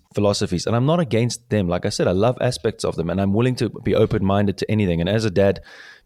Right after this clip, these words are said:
people mustn't get me wrong and think, "Oh, I'm here to, like, dispense, like, my wisdom," because my wisdom is growing as I'm doing this. Every podcast, it grows.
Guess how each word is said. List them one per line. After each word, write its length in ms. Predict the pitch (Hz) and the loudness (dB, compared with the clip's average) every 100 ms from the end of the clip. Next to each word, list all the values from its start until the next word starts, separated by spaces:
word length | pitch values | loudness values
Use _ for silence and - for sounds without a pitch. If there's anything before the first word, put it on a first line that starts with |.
| - | -4
people 200 | 135 131 | -2 0
mustn't 260 | 123 143 113 | 0 0 -2
get 160 | 110 | 0
me 80 | 101 | 2
wrong 240 | 101 107 | 4 4
and 80 | 95 | 2
think, 140 | 98 95 | 0 2
"Oh, 100 | 95 | 2
I'm 100 | 92 | 2
here 200 | 107 107 | 2 2
to, 120 | 101 | 2
like, 280 | 92 87 - | 2 0 -6
dispense, 540 | 92 - 110 101 - | -6 -2 0 0 -2
like, 300 | 92 85 - | -2 -2 -4
my 180 | 90 95 | -2 0
wisdom," 440 | 87 107 85 73 | 2 0 -2 -6
because 260 | 78 87 87 | -6 -4 -2
my 140 | 98 | 0
wisdom 360 | 101 120 113 104 | 2 0 0 -2
is 100 | 90 | -2
growing 400 | - 98 98 90 | 0 2 2 2
as 180 | 98 98 | 0 0
I'm 160 | 90 | 0
doing 240 | 82 98 85 | 0 0 0
this. 140 | 78 | 0
Every 180 | - 110 | 0 0
podcast, 520 | - 101 - 101 85 | 0 -2 0 -2 -2
it 80 | 87 | -4
grows. 360 | 95 87 82 | 0 0 0